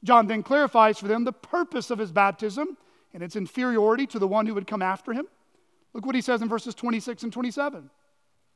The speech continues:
"I baptize with water, but among you stands one you do not know, even he who comes after me, the strap of whose sandal I am not worthy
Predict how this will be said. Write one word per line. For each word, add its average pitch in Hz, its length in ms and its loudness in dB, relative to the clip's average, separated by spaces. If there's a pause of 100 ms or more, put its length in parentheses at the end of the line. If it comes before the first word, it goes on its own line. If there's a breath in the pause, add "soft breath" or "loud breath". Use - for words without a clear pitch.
(600 soft breath)
"I 254 420 4
baptize 247 540 6
with 233 120 -6
water, 233 400 -2 (1040)
but 214 120 0
among 240 220 4
you 254 200 2
stands 233 420 -4
one 247 220 0
you 220 100 -2
do 196 180 -4
not 254 220 2
know, 226 320 2
even 240 260 -2 (160 soft breath)
he 269 260 2
who 262 160 4
comes 277 260 2
after 320 360 4
me, 196 220 -2 (680)
the 214 100 -10
strap - 840 -4 (280 soft breath)
of 190 80 -6
whose 190 180 -6
sandal 247 720 -2
I 208 80 4
am 220 100 -2
not 208 220 0
worthy 202 460 0